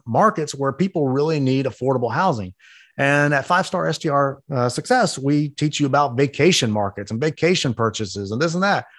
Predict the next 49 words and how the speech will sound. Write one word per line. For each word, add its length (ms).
Those 140
are 240
true 260
second 440
and 120
third 360
and 120
fourth 280
and 120
fifth 180
homes. 360
So 500
if 100
you 120
look 180
at 80
it 80
from 160
that 260
lens, 440
this 160
is 80
not 160
a 60
bad 340
thing. 360
This 160
will 80
take 260
out 140
a 60
peop-, 320
this 120
will 80
take 260
out, 260
uh, 240
people 380
out 120
of 60
the 60
business 460
that 120
are, 140
or, 280
or 460
it 100
will 340
s-, 200